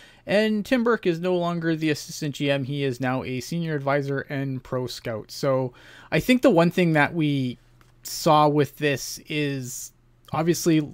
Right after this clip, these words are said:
lot of the deck chairs are getting moved, and a lot of the, uh, not all of them, obviously, because, like, obviously Joe Will's still, uh, in his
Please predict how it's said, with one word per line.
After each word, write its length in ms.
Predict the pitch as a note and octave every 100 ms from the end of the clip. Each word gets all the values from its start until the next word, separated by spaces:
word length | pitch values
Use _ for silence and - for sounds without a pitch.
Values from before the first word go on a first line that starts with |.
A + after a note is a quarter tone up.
| -
lot 280 | D3+ D3 D3+
of 60 | D3
the 60 |
deck 220 | C#3 C3
chairs 220 | - C3 B2+
are 60 |
getting 200 | B2+ B2
moved, 240 | B2 B2 A#2+
and 120 | B2+
a 40 |
lot 280 | B2 B2+ B2+
of 240 | B2+ A#2+ B2
the, 480 | A#2+ B2 A#2+ A#2+ - _ _ _ _ _ _ -
uh, 400 | C3 A#2+ A#2 A2+ - _ _ _ _ _ _ _ -
not 240 | A#3+ C4+
all 280 | D#3 E3 F#3+
of 120 | F#3+
them, 180 | G#3+ F#3+
obviously, 440 | F#3+ G#3 G3 A3
because, 400 | G3 F3+ D#3+ C#3+
like, 180 | D3 B2+
obviously 500 | B2 C3 C3+ - C#3
Joe 180 | C3 C3+
Will's 320 | B2 A#2+ A#2+
still, 520 | - C3+ B2 A#2 A#2 _ -
uh, 280 | C3 A2+ G2 - D#3+ -
in 240 | D3 C#3
his 460 | A#2+ C3+ B2 -